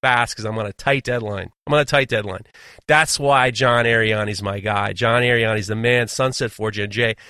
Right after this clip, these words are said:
Get yourself, you know who got, has a couple of his ham-, a number of his hammers is, is, uh, Neil Kamamura. And word on the street is Neil doesn't let anyone touch his John Ariani hammers because he understands the,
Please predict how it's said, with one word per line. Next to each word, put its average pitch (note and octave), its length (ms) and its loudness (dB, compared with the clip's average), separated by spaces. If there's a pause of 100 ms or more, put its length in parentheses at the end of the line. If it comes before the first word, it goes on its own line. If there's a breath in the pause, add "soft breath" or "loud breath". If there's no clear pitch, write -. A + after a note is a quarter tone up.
(180 loud breath)
Get E3 220 2
yourself, F3 400 2 (120)
you F#3 160 4
know C4 80 8
who C4+ 80 2
got, A#3+ 280 4 (160)
has G#3+ 280 4
a G3+ 40 -6
couple G#3 240 0
of F3+ 60 -4
his G#3+ 180 -2
ham-, G#3+ 240 4
a D3+ 40 2
number F#3+ 240 2
of F#3 60 -6
his G#3 140 0
hammers G#3 360 2
is, B2 200 -4
is, A#2 360 -2
uh, A2+ 140 2
Neil C3+ 200 2
Kamamura. B2 560 2 (420 loud breath)
And C#3 200 4
word G3 140 6
on A3 80 2
the F#3+ 60 4
street A3+ 360 2
is A#2 400 2
Neil D#3 220 4
doesn't D#3 260 2
let D3+ 160 2
anyone F3 300 2
touch D#3 260 0
his C3 140 -2
John C3+ 320 2
Ariani B2+ 460 2
hammers D#3 440 4
because A#2+ 340 -2
he C#3 120 0
understands B2 560 0
the, A2+ 180 -2